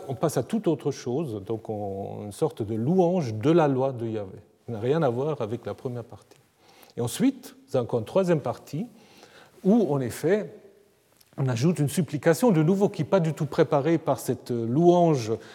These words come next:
de la loi de Yahvé, euh, donc, euh, qui s'aperçoit de ses erreurs, acquitte-moi des fautes cachées, et cetera, et finalement une conclusion. Donc, euh, apparemment, ce psaume s'est constitué en trois étapes. Euh, on peut aussi imaginer que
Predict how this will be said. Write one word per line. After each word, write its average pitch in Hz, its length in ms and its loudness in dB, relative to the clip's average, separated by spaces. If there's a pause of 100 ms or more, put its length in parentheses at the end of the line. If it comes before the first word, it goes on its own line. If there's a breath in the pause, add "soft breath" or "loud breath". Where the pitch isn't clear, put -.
(140 loud breath)
de 143 80 2
la 123 160 4
loi 127 240 4
de 110 280 -2
Yahvé, 117 500 0 (380 loud breath)
euh, 120 180 -2
donc, 143 500 2
euh, 107 920 -2
qui 180 200 -4
s'aperçoit 139 480 0
de 117 100 -2
ses 113 280 -4
erreurs, 160 260 6
acquitte-moi 127 460 -2
des 110 80 -4
fautes 104 260 -10
cachées, 123 460 -8
et 107 100 -10
cetera, 107 480 -6 (300 loud breath)
et 139 100 -2
finalement 123 560 -2
une 135 240 -2 (200)
conclusion. 117 500 -4 (840 loud breath)
Donc, 208 340 6
euh, 151 260 10
apparemment, 151 500 6
ce - 120 -2
psaume 208 380 4
s'est 127 140 0
constitué 151 480 2
en 160 100 6
trois 160 320 6
étapes. 151 480 0 (440)
Euh, 110 280 -8 (840 loud breath)
on 123 80 -8
peut 151 140 4
aussi 156 240 4
imaginer 165 500 6
que 170 180 0